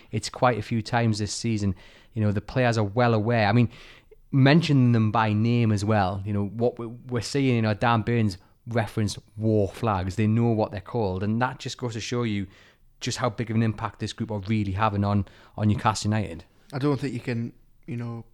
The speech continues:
Speaker 2: overstate how important they've been the last twelve months, and really how, you know, the, the, the games you've mentioned there, the Arsenal game,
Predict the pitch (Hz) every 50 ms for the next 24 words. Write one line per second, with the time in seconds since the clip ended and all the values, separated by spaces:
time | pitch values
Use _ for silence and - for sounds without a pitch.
0 | _ _ _ _ _ - 131 123 120 117 123 - - - - 117 120 - - -
1 | - - 120 117 117 117 117 117 - _ _ - - - _ _ _ - 117 110
2 | - - - 120 120 - - 117 113 117 113 107 - - 123 117 113 113 113 113
3 | 110 110 - - - - 113 110 113 117 113 113 - 113 117 113 113 110 113 107
4 | 113 117 117 110 113 117 - _ _ _ _ - _ _ _ _ _ - - -
5 | - _ - - 139 135 127 127 123 117 123 117 - _ - 127 127 120 117 -
6 | - - 127 - 139 139 139 131 123 127 120 113 117 123 131 131 131 - 127 120
7 | 123 127 127 123 120 123 120 127 123 - - - 123 113 - 127 123 120 123 127